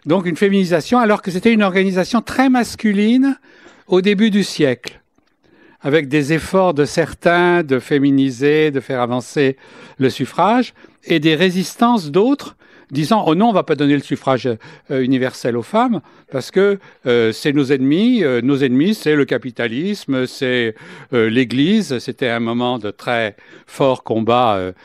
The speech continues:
anticlérical, séparation de l'Église et de l'État, et cetera. C'est l'Église et c'est les femmes. Les femmes font partie de nos ennemis. Bon, voilà. <laughs> Et on entendait ça dans des congrès de la Ligue des droits de l'homme. Bon, voilà, ça a fait, euh, du chemin depuis, hein, je vous rassure.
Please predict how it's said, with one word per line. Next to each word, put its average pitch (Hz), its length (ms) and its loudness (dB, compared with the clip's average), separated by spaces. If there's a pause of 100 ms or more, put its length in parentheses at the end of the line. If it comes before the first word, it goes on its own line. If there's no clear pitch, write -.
(120)
anticlérical, 120 1040 -4
séparation 117 680 -6
de 101 140 -8
l'Église 101 340 -8
et 107 60 -6
de 98 60 -10
l'État, 123 280 -4
et 117 60 -2
cetera. 123 420 -6 (460)
C'est - 160 0
l'Église 165 320 2
et 220 60 6
c'est 254 140 0
les 233 120 2
femmes. 117 340 -2 (480)
Les 147 100 0
femmes 202 220 0
font 196 140 -4
partie 180 260 -2
de 165 60 -2
nos 160 140 2
ennemis. 123 460 -2 (440)
Bon, 101 180 -6 (560)
voilà. 131 320 0 (320)
<laughs> - 320 -20
Et 180 80 2
on 185 80 2
entendait 180 320 2
ça 240 220 0
dans 214 100 0
des 180 140 0
congrès 185 360 0
de 190 60 -4
la 175 80 4
Ligue 160 160 0
des 147 80 4
droits 131 160 2
de 113 60 -6
l'homme. 107 180 -2
Bon, 123 180 0 (380)
voilà, 131 240 0
ça 220 280 0
a 208 40 2
fait, 233 480 0
euh, 147 400 2
du 147 160 -4
chemin 233 300 0
depuis, 139 440 0
hein, 135 300 -2
je 131 160 0
vous 190 160 2
rassure. 117 540 -2